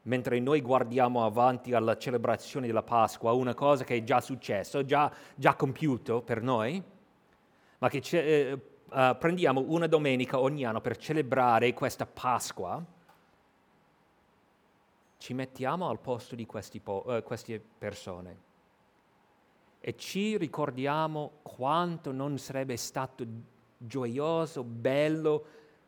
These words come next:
vedere questa scena. Gesù, il Messia, promessa da, promesso da, dai, eh, tempi antichi, che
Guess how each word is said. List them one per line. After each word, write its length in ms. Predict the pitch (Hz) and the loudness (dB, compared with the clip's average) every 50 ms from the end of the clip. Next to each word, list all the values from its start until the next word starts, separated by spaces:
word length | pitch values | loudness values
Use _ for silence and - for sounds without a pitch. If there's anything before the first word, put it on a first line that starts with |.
| _ | _
vedere 880 | - 107 117 110 110 110 107 113 117 127 135 135 135 135 131 127 - - | -14 -8 -6 -6 -6 -4 -4 -4 -2 -2 -2 -2 -2 -4 -6 -6 -10 -14
questa 540 | - - - - 120 107 - - - - 117 | -20 -16 -12 -10 -8 -8 -8 -10 -12 -10 -12
scena. 580 | 101 - - - 104 101 95 95 92 92 92 92 _ _ _ _ _ _ _ _ _ _ _ _ _ _ _ _ _ _ _ _ _ _ _ _ - | -12 -10 -10 -8 -8 -8 -8 -8 -10 -12 -14 -16 _ _ _ _ _ _ _ _ _ _ _ _ _ _ _ _ _ _ _ _ _ _ _ _ -16
Gesù, 640 | 107 101 117 113 110 104 - 123 123 113 98 92 87 - - _ _ _ _ _ _ _ _ _ _ _ _ _ _ _ _ _ _ _ _ _ _ _ _ _ _ _ | -8 -4 -2 -2 -2 -2 -4 -4 -4 -4 -4 -6 -10 -14 -20 _ _ _ _ _ _ _ _ _ _ _ _ _ _ _ _ _ _ _ _ _ _ _ _ _ _ _
il 120 | - 117 113 | -10 -8 -6
Messia, 500 | 117 110 - - - - 143 123 107 92 | -6 -6 -6 -6 -8 -6 -4 -4 -6 -6
promessa 800 | - - 120 113 113 117 123 143 160 175 160 - - - 180 | -6 -6 -6 -4 -4 -2 0 0 0 0 -2 -4 -4 -4 -4
da, 340 | 160 143 143 143 143 139 123 147 143 131 | -2 0 0 0 0 0 0 -2 -2 -2
promesso 500 | 139 143 135 147 175 190 - - - 175 | -2 0 0 2 2 2 0 0 -2 0
da, 260 | 147 151 147 143 131 | 2 4 4 2 2
dai, 460 | 139 143 139 139 139 139 139 139 - | 0 0 2 2 2 0 0 -2 -2
eh, 280 | - 135 135 131 123 - | -4 -4 -4 -4 -4 -2
tempi 320 | - 170 160 151 160 160 | -2 -4 -2 -2 0 0
antichi, 600 | 143 139 127 - 107 101 92 - - - 101 92 - _ _ _ _ _ _ _ _ _ _ _ _ _ _ _ _ _ _ _ _ _ _ | 0 0 -2 -4 -8 -10 -10 -10 -12 -14 -16 -16 -16 _ _ _ _ _ _ _ _ _ _ _ _ _ _ _ _ _ _ _ _ _ _
che 160 | - 120 | -16 -16